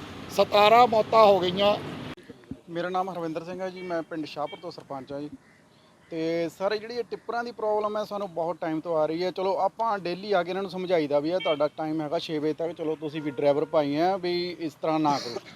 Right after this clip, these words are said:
Speaker 2: ਪਰੰਤੂ ਜਦੋਂ ਹੁਣ ਅਸੀਂ ਅੱਗੇ ਪਿੱਛੇ ਹੋ ਜਾਂਦੇ ਆ, ਫਿਰ ਆਪਣੇ ਆਪ ਫਿਰ ਇਹਨਾਂ ਨੇ ਟਿੱਪਰ ਕੱਢ ਲੈਂਦੇ ਆ।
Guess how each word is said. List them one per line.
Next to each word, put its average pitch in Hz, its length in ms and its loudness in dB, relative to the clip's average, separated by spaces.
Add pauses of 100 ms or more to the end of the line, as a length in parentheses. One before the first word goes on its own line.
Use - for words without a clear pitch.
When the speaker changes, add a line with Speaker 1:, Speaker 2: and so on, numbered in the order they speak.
(560)
Speaker 2:
ਪਰੰਤੂ 226 600 4
ਜਦੋਂ 202 280 4
ਹੁਣ 208 220 2
ਅਸੀਂ 196 160 0
ਅੱਗੇ 190 160 0
ਪਿੱਛੇ 202 280 2
ਹੋ 190 140 4
ਜਾਂਦੇ 196 220 2
ਆ, 196 60 4
ਫਿਰ 190 180 2
ਆਪਣੇ 190 260 2
ਆਪ 190 160 0
ਫਿਰ 190 180 0
ਇਹਨਾਂ 208 180 0
ਨੇ 208 100 0
ਟਿੱਪਰ 190 320 0 (560)
ਕੱਢ 170 160 2
ਲੈਂਦੇ 185 360 4
ਆ। 160 120 6